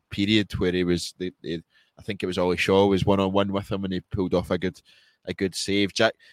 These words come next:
Jack Butland has been a very good signing for us, um, but he, we, he shouldn't be being tested anywhere near as much as he, as he has been so far in a Rangers jersey. It's, I, I think that the lineup,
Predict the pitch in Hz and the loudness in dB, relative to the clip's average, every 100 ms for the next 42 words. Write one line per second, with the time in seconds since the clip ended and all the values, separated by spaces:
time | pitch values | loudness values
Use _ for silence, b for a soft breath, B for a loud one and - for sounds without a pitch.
0 | b 113 110 - 113 110 110 104 98 90 | b 2 4 4 2 2 -2 -4 -4 -2
1 | 90 87 78 _ - 92 95 92 87 - | -2 -2 -4 _ 0 2 2 -2 -6 -4
2 | 87 90 95 - 95 92 92 - - - | -4 -4 -8 -4 2 2 0 -6 -10 -2
3 | 87 85 85 82 80 143 _ _ _ - | 0 0 -2 -6 -12 -16 _ _ _ -20
4 | - - 98 - 95 - 95 95 92 - | -20 -4 -2 0 -4 -6 -6 -4 -4 -4
5 | 104 95 92 90 90 95 95 - 92 - | -4 -4 -4 -4 -2 0 0 0 -4 -2
6 | 95 98 101 92 95 95 - 85 - 90 | 2 4 4 2 0 -2 -4 -8 -8 -8
7 | 95 90 - b b 90 95 95 95 - | -6 -8 -12 b b -6 -4 0 0 0
8 | 107 104 98 - 98 98 92 92 92 - | -4 -2 -4 2 2 2 0 -2 -6 -2
9 | 92 98 107 110 _ _ _ _ _ _ | -4 -2 -6 -8 _ _ _ _ _ _
10 | - 98 - - - b b b b b | -4 -4 -2 -8 -10 b b b b b
11 | b _ _ _ _ - 104 - 123 117 | b _ _ _ _ -14 -8 -4 -2 0
12 | - 107 95 95 104 113 - | 0 0 2 4 4 2 -4